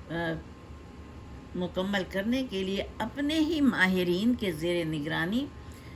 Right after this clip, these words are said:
سخت مانیٹرنگ سے مشروط کر دیا۔ ظاہر ہے ہمارے یہاں تو یہ ممکن ہے ہی نہیں نا کہ جب تک کہ کمیشن نہ کھلائے اس وقت تک کام چلتا نہیں ہے۔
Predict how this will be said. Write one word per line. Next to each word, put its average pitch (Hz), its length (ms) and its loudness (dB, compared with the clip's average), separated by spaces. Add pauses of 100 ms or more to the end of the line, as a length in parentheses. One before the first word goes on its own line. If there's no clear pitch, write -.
(100)
سخت - 440 2
مانیٹرنگ 175 800 2
سے 226 260 0
مشروط 170 640 2
کر 147 120 2 (120)
دیا۔ 127 220 -2 (760)
ظاہر 240 380 8
ہے 131 220 0 (420)
ہمارے 220 300 2
یہاں 226 360 4
تو 220 80 -2
یہ 208 140 0
ممکن 185 520 0
ہے 175 200 2
ہی 214 120 4
نہیں 170 220 2
نا 220 220 2
کہ 214 180 0 (460)
جب 190 120 2 (100)
تک 208 280 -4
کہ 214 200 0 (1500)
کمیشن 208 480 4
نہ 208 120 4 (140)
کھلائے 202 480 4 (600)
اس 196 220 -4
وقت 202 240 -4
تک 202 220 -2
کام 190 320 2
چلتا 175 400 0
نہیں 190 300 0
ہے۔ 170 60 -2